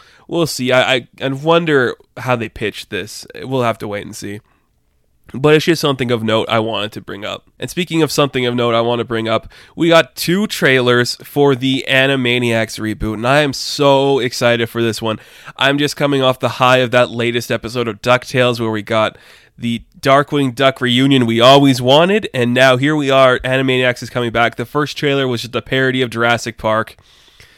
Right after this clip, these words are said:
It was brilliant, it was funny, it's Spielberg just like, "Yeah, we, we, we met, we made them. They've been extinct since the nineties. We made them again, and we made Pinky and the Brain," and you're like, "Yeah!"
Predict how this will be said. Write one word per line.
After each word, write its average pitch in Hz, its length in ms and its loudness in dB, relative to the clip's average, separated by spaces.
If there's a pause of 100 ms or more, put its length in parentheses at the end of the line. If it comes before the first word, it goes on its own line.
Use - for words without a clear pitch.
(220)
It 123 80 -6
was 117 160 -6
brilliant, 131 520 0
it 120 80 -2
was 113 160 -4
funny, 127 340 2
it's 113 120 -4
Spielberg 127 400 -6
just - 100 -10
like, 120 140 -8
"Yeah, 151 300 2
we, 123 300 -8
we, 123 220 -10 (220)
we 120 140 -10
met, 131 380 0
we 139 140 0
made 175 240 2
them. 113 140 -2
They've 123 140 2
been 135 120 2
extinct 139 320 -4
since 147 160 -6
the 151 100 -4
nineties. 143 380 2
We 117 80 -4
made 131 180 0
them 135 120 -4
again, 131 200 -2
and 131 180 -2
we 160 80 -2
made 143 160 -2
Pinky 139 300 -2
and 143 80 -2
the 135 60 -4
Brain," 151 300 2
and 110 60 -6
you're 110 80 -6
like, 104 140 -6
"Yeah!" 220 480 2